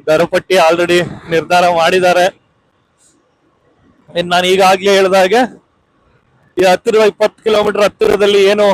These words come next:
ಊರುಗಳು ಬರುತ್ತೆ ಅವ್ರಿಗೆಲ್ಲ ಪಾಸು ಇದೆ. ಆದ್ರೆ ಕಾರ್ಗಳಿಗೆ, ನಾನ್ ಕಮರ್ಷಿಯಲ್ ವೆಹಿಕಲ್ ಅಂದ್ರೆ ವಾಣಿಜ್ಯೇತರ ವಾಹನಗಳಿಗೆ ಮಾತ್ರ ಅನ್ವಯಿಸುತ್ತೆ ಅದು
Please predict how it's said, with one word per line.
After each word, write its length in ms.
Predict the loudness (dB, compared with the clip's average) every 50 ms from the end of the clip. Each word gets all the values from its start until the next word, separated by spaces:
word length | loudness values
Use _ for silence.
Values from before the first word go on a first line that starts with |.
| -2 -4 _ -4
ಊರುಗಳು 420 | -2 0 2 2 2 2 2 0
ಬರುತ್ತೆ 280 | 0 -2 -2 0 0 0
ಅವ್ರಿಗೆಲ್ಲ 440 | 2 2 0 0 0 2 2 0 0 -2 -6 -12 -12 -14 -16 -16 -18 -10 -6
ಪಾಸು 420 | -2 -2 -2 -2 -2 -2 0 0 0
ಇದೆ. 180 | 0 0 0 -2 -2 -6 _ _ _ -6
ಆದ್ರೆ 140 | -4 -4 -4
ಕಾರ್ಗಳಿಗೆ, 580 | -2 -2 -2 0 0 0 0 0 0 0 -2 -4 -4 _ _ _ _ _ _ _ _ _ _ _ _ _ _ _ _ _ _
ನಾನ್ 480 | -8 -2 0 2 2 2 2 0 -4 -4
ಕಮರ್ಷಿಯಲ್ 720 | -4 -2 -2 0 0 -2 -2 -2 -2 -2 0 0 0 0
ವೆಹಿಕಲ್ 460 | 0 0 0 0 -2 -2 -2 -2 -4 -10 _ _ _ -10
ಅಂದ್ರೆ 300 | -6 -2 0 0 0 2
ವಾಣಿಜ್ಯೇತರ 1000 | 2 2 0 0 -2 -4 -6 -10 -8 -4 -2 0 2 2 0 0 _ -2 0 2 2 2 0 0 0 2
ವಾಹನಗಳಿಗೆ 520 | 2 2 2 2 0 0 0 0 -2 -2
ಮಾತ್ರ 320 | -2 -2 -2 -2 -2 0 2 2 2 2 0 -4 _ -6
ಅನ್ವಯಿಸುತ್ತೆ 560 | -4 0 0 0 0 0 -2 -4 -2 0 0
ಅದು 240 | 0 2 2 0